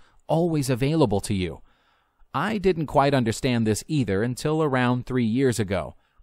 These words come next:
After deep meditations, I became aware that I have always had spirit guides and guardian angels with me my entire life.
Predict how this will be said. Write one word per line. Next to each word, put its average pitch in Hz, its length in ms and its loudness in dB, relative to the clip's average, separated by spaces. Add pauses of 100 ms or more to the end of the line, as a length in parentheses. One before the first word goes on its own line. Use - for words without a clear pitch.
(260)
After 107 280 -2
deep 113 300 0
meditations, 113 720 -4
I 139 120 -4
became 160 340 -6
aware 113 520 0 (400)
that 113 100 -2
I 131 100 4
have 127 120 0
always 196 540 -2
had 143 380 -2
spirit - 540 -2
guides 104 440 0
and 104 300 -4
guardian 98 400 0
angels 113 500 0
with 147 360 -6
me 107 360 0
my 135 160 -2
entire 147 440 -2
life. 139 360 -2